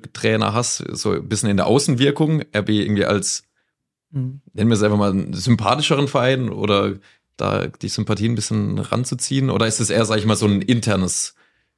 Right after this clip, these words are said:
Speaker 1: Gefühl, so was man, sag ich mal, innerhalb des Vereins
Speaker 2: Ja, ich,
Speaker 1: nimmt?
Speaker 2: ich glaube, dass es, äh, primär geht's mir ums interne Gefühl,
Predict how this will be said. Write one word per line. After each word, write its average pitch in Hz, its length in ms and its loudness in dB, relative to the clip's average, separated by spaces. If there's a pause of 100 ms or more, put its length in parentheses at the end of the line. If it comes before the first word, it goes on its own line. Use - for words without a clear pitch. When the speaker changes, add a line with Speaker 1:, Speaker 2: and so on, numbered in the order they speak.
Speaker 1:
Gefühl, 101 360 -2
so 90 160 -4
was 87 160 -8
man, 90 280 -2
sag - 180 -10
ich - 80 -12
mal, - 100 -8
innerhalb 95 320 -4
des - 140 -8
Vereins - 560 -8 (520)
Speaker 2:
Ja, 117 200 -6
ich, - 200 -10
Speaker 1:
nimmt? - 180 -6
Speaker 2:
ich - 240 -18
glaube, 135 420 0
dass 131 180 0
es, 131 360 -6
äh, 127 360 -2 (400)
primär 156 380 0
geht's 135 200 -4
mir 143 140 2
ums 131 220 -2
interne 180 440 -6
Gefühl, 185 380 -8